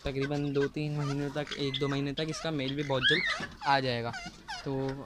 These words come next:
अभी जो है इसका male भी आ जाएगा बहुत जल्द, और ये female अभी अकेली है फ़िलहाल, लेकिन इसका male भी आ जाएगा। लेकिन उससे पहले हमारे setup पे एक आज good news है।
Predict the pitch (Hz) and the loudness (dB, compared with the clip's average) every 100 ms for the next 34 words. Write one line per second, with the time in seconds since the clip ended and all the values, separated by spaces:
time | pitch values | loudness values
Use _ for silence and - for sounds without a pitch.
0 | - 151 180 175 147 170 170 - 156 131 | -6 -4 -4 -4 -4 -6 -6 -8 -6 -6
1 | 147 151 165 160 160 165 147 151 156 156 | -6 -4 -4 -4 -4 -6 -4 -4 -2 -4
2 | 151 - 160 135 127 127 127 123 - 139 | -6 -8 -4 -2 0 -2 -4 -12 -12 -10
3 | 147 147 143 147 147 147 131 131 143 156 | -8 -6 -4 -6 -6 -6 -6 -6 -2 -4
4 | 156 147 143 143 - - - 135 147 139 | -4 -6 -6 -8 -16 -14 -8 -6 -6 -8
5 | 156 143 131 147 156 156 160 160 160 156 | -8 -6 -6 -4 -4 -4 -4 -2 -2 -4
6 | 170 156 - 175 156 151 156 147 147 147 | -6 -8 -6 -6 -4 -2 0 2 2 0
7 | 139 143 151 143 139 135 139 135 127 139 | -2 -4 -4 -4 -2 -2 -2 -4 -8 -4
8 | 143 143 - 139 123 120 127 127 | -4 -4 -8 -8 -6 -8 -8 -8